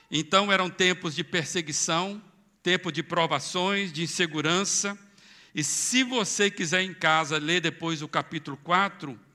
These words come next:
desta mesma carta, isso vai ficando claro para nós que a ambiência era uma ambiência de perseguição.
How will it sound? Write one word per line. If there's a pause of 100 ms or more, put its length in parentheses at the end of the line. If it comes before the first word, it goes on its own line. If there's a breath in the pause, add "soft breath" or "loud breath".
desta
mesma
carta,
isso
vai
ficando
claro
para
nós
que
a
ambiência (280 soft breath)
era
uma
ambiência (160 loud breath)
de
perseguição.